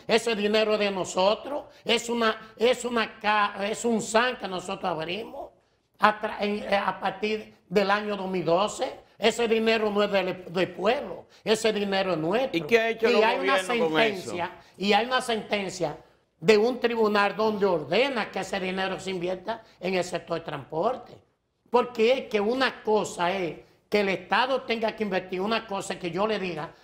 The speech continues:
Speaker 1: no invierta un chele, coge ese dinero que es nuestro, que no va a pasar como el chele de Balaguer en mil novecientos setenta y ocho, que no lo han quitado nunca, que está en todos los millones y tres mi-, millones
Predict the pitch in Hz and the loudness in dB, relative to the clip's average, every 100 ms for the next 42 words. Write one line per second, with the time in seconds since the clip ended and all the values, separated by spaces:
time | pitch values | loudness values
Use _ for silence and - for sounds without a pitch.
0 | _ 180 202 240 240 202 226 233 - 214 | _ 0 4 4 2 2 2 2 0 0
1 | 226 - 185 170 127 113 - _ _ _ | -2 0 2 2 0 -12 -20 _ _ _
2 | _ _ _ _ _ _ - 220 214 233 | _ _ _ _ _ _ 2 4 4 0
3 | - 240 233 226 220 202 233 254 - _ | 0 0 2 4 4 2 0 -4 -10 _
4 | _ _ 202 190 208 233 175 185 196 202 | _ _ 0 2 2 0 -2 2 2 2
5 | 185 - 180 208 262 - - _ _ _ | -2 -4 0 2 0 -6 -20 _ _ _
6 | _ _ _ _ _ _ - 233 208 226 | _ _ _ _ _ _ 2 4 4 2
7 | 240 254 247 - 190 240 233 202 190 180 | 4 4 4 -2 -2 -2 -2 -4 -6 -2
8 | 214 220 208 190 190 185 175 180 202 175 | 2 2 2 0 0 2 0 -2 -2 -4
9 | 190 190 175 165 180 156 160 160 143 147 | -4 -4 -4 -4 -8 -8 -10 -12 -12 -8
10 | 156 147 - - _ _ _ _ 208 196 | -8 -10 -16 -20 _ _ _ _ 0 2
11 | 220 240 240 220 - 226 214 196 214 214 | 2 2 -2 -4 2 2 2 0 0 0
12 | 165 156 123 - _ _ _ _ _ - | -4 -10 -12 -14 _ _ _ _ _ -4
13 | 196 190 220 220 214 247 269 233 208 190 | -2 0 0 0 2 4 4 0 -2 0
14 | 233 214 208 208 196 185 185 185 196 180 | 0 0 0 0 0 -2 -4 -4 -4 -4
15 | 170 180 139 117 | -2 -2 -4 -10